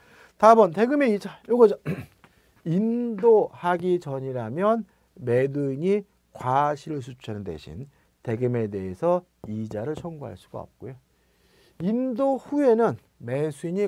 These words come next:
과실을 수취하는 대신 대금에 대해서 이자를 지급해야 됩니다. 답은 대금 지급 거절권 해가지고 B가, A는 동시 이행 항변권이고 B가 나오는데 이 불안한 항변입니다. 자, 이런 얘기입니다.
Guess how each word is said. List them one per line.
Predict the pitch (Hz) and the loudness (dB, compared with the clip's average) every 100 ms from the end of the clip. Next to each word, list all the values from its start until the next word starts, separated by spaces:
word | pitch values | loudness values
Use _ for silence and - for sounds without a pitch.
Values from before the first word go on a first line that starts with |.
| - | -4
과실을 | - 135 165 180 240 208 | -4 0 2 0 -4 -6
수취하는 | 165 - 147 117 | -8 -12 -10 -10
대신 | 98 82 - 82 143 _ _ _ - | -10 -12 -14 -14 -14 _ _ _ -8
대금에 | 101 104 113 101 87 | -4 -2 -2 -4 -6
대해서 | 87 85 - 175 180 _ - | -10 -10 -6 -6 -8 _ -16
이자를 | 107 98 92 82 139 | -12 -12 -12 -10 -10
지급해야 | 143 143 113 - 98 107 | -12 -14 -14 -16 -16 -16
됩니다. | - 110 - _ _ _ _ _ _ _ _ - - | -18 -20 -20 _ _ _ _ _ _ _ _ -20 0
답은 | 170 208 208 165 | 8 8 8 6
대금 | 127 156 208 294 294 | 2 0 2 0 -2
지급 | 226 254 247 - | -4 -4 -4 -4
거절권 | 151 170 202 226 220 208 | 2 4 8 6 6 0
해가지고 | 190 180 180 170 175 180 233 233 - _ _ | 2 2 0 0 -4 4 6 6 2 _ _
B가, | - 180 180 156 | -14 -6 -4 0
A는 | 143 175 208 233 226 | 2 2 2 0 0
동시 | 160 202 240 240 | -2 -2 -2 -2
이행 | 220 185 196 | -4 -2 -2
항변권이고 | 190 190 160 147 - 147 139 131 | -4 -8 -8 -8 -8 -6 -4 -6
B가 | 117 185 226 214 | -8 2 8 8
나오는데 | 151 110 107 82 107 190 - _ - - - - | 6 0 -4 -8 -10 -10 -14 _ -20 -20 -20 -16
이 | 156 | -10
불안한 | - 269 311 277 | 0 4 4 4
항변입니다. | 214 208 151 95 123 139 87 | 0 -2 -2 -4 -8 -8 -8
자, | 147 | -6
이런 | 202 320 | -2 0
얘기입니다. | 240 107 104 87 | 0 -2 -8 -12